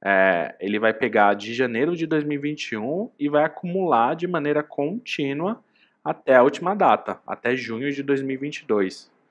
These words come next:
ok? E ele sempre vai acumulando, é, de forma cumulativa, tá? Como nós faremos isso? Vou criar uma nova medida aqui no dax.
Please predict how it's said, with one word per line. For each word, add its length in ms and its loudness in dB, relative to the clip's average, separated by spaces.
ok? 320 0
E 220 0
ele 180 2
sempre 320 -4
vai 140 6
acumulando, 800 0
é, 440 4
de 140 0
forma 340 2
cumulativa, 1080 -2
tá? 360 0
Como 240 -6
nós 180 0
faremos 460 0
isso? 340 -12
Vou 140 -8
criar 220 4
uma 120 0
nova 220 0
medida 680 -2
aqui 380 -12
no 140 -10
dax. 640 -2